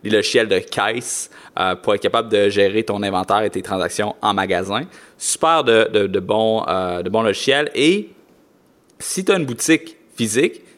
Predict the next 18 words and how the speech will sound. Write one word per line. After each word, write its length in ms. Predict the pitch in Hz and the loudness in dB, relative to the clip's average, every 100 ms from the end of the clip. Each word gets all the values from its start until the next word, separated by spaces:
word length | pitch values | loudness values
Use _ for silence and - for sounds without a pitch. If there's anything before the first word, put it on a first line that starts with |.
| - | -4
tu 120 | 104 | 0
veux 80 | 104 | 2
mettre 220 | 120 123 | 2 2
ça 120 | 175 | 2
en 120 | 147 | 2
ligne 340 | 104 120 185 - - _ | 2 0 -2 -10 -16 _
et 100 | 120 | -2
tu 100 | 113 | -2
utilises 400 | - 117 160 220 | -4 0 0 2
Lightspeed 540 | 170 143 127 - 175 160 | 2 0 -2 -4 -6 0
comme 180 | 117 107 | 0 0
système 400 | - - 127 120 | -6 -2 -2 -2
de 80 | - | -6
caisse, 640 | - 107 113 233 - - _ - - | -2 -2 -2 -4 -10 -18 _ -20 -4
mais 80 | - | -2
écoute, 220 | - 131 | 0 0
t'as 120 | 110 - | 0 0
absolument 640 | - 135 - 113 110 123 | -2 -2 0 0 2 0